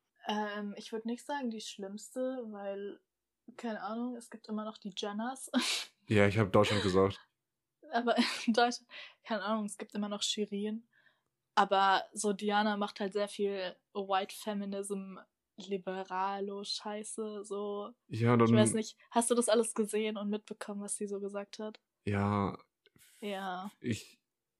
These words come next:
Speaker 2: ich fühl den Weltschmerz. Ich fühl den Weltschmerz auch besonders, wenn ich ihre Sachen online sehe.
Speaker 1: Ja. Also das tut halt einfach nur noch weh.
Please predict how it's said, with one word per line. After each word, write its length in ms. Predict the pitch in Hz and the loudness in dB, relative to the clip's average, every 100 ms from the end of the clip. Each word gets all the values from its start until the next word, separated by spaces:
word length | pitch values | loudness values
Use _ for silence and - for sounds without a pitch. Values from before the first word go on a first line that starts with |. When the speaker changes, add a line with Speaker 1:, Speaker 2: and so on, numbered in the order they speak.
| _ 127 | _ -2
Speaker 2:
ich 140 | 117 | -2
fühl 180 | - 131 | 4 6
den 160 | 120 110 | 8 8
Weltschmerz. 560 | 110 - 113 104 104 | 6 6 6 6 6
Ich 100 | 110 | 0
fühl 140 | - 120 | 4 6
den 160 | 117 | 8
Weltschmerz 380 | 117 113 123 110 | 8 8 6 6
auch 160 | 113 - | 4 6
besonders, 440 | 113 117 117 104 | 6 8 8 6
wenn 100 | 107 | 4
ich 120 | 104 | 4
ihre 160 | 113 107 | 4 8
Sachen 500 | 104 101 101 101 123 | 6 6 4 2 2
online 360 | 107 101 98 98 | 4 6 6 6
sehe. 280 | 98 101 107 | 6 4 2
Speaker 1:
Ja. 600 | 202 196 190 180 175 202 _ _ _ _ - | -6 -4 -4 -2 -4 -8 _ _ _ _ -6
Also 240 | 196 190 | -4 0
das 180 | 196 - | -2 -2
tut 220 | - 208 | -8 -4
halt 160 | 196 190 | -4 -4
einfach 200 | 196 190 | -8 -10
nur 140 | 190 | -10
noch 200 | 185 - | -12 -12
weh. 400 | 202 196 190 185 | -12 -10 -8 -8